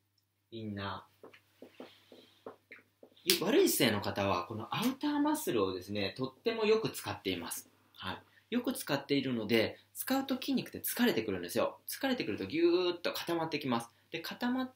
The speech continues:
てしまうのが、固まることによって引っ張りますよね、ギュッと。引っ張ります。ギューッと引っ張って、引っ張られたところ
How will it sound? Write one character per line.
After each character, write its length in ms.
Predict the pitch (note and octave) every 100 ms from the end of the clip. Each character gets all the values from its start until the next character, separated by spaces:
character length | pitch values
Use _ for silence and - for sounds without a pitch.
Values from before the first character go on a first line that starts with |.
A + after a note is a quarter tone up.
| _
て 220 | C4+ C#4 -
し 200 | - -
ま 160 | A#3+ C4+
う 80 | B3+
の 140 | A#3+
が、 260 | C#4 G#3+ - - _ _ - - _ _ _ _ -
固 260 | - B3+
ま 100 | C4
る 80 | C4+
こ 120 | C4
と 100 | B3+ C4
に 80 |
よ 80 | A#3+
っ 100 | A3
て 360 | - A#3 - -
引 200 | - -
っ 20 | -
張 80 | A#3+
り 100 | A#3+
ま 100 | A#3
す 120 | -
よ 40 |
ね、 100 | F2
ギ 120 | F#2+ C#3
ュ 40 |
ッ 80 | -
と。 100 | - - - _ _ -
引 100 | B2+
っ 40 |
張 120 | G3
り 80 | E3+
ま 120 | D3+
す。 120 | -
ギ 100 | -
ュ 200 | E3+ F3 F3
ー 20 |
ッ 40 |
と 60 | -
引 180 | - -
っ 40 | -
張 60 | A#3+
っ 120 | A#3
て、 180 | - F#3 - - -
引 80 | D3
っ 20 | -
張 100 | A#3+
ら 120 | B3
れ 60 | G#3+
た 100 | B2
と 100 | G2
こ 120 | G2
ろ 200 | E2+ -